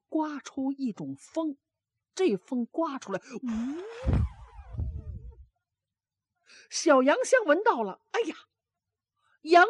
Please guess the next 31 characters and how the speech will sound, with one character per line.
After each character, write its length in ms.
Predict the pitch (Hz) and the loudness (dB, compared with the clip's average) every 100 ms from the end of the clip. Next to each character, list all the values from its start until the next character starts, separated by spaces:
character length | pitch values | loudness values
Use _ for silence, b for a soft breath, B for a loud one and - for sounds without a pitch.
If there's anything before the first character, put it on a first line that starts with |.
| 508 | 6
香 220 | 508 480 | 4 4
心 180 | - 523 | 0 2
说 180 | 494 | 4
坏 280 | - 480 339 | 4 4 4
了， 120 | 214 b b b _ | 2 b b b _
这 200 | 427 359 | 2 2
股 200 | 190 170 | 0 -2
风 360 | - 285 269 | 0 0 0
腥 300 | - - - 539 494 440 - | 0 -4 -4 -2 0 0 -2
气 340 | - 320 190 | -4 -2 -2
扑 300 | - - 370 | -6 -12 -8
鼻， 260 | 285 254 - _ _ _ _ _ _ _ _ _ _ _ _ _ _ _ _ _ - | -6 -8 -10 _ _ _ _ _ _ _ _ _ _ _ _ _ _ _ _ _ 0
有 280 | 220 196 | 4 4
了 160 | 175 170 | 4 2
腥 220 | - - 523 466 381 | -2 0 2 2 2
风 400 | 285 240 233 226 _ _ _ _ - | 4 4 2 -4 _ _ _ _ 0
就 120 | 277 | 2
要 200 | 202 160 | 2 0
出 260 | - 262 | -4 -4
野 260 | 214 208 - | -2 -4 -4
兽 280 | - 233 170 | -8 -8 -8
了。 100 | 160 _ _ _ _ _ _ _ _ _ _ b b - | -10 _ _ _ _ _ _ _ _ _ _ b b 0
小 240 | - 311 | 6 8
杨 160 | 330 381 | 8 6
香 180 | 339 | 2
抬 240 | 285 - 339 494 | -2 -2 0 0
头 180 | - 453 | 2 0
一 40 | 539 | 0
看， 220 | - - 330 | -6 -6 -6
哎 420 | _ - 587 262 | _ 4 4 4
呀， 120 | 262 | -6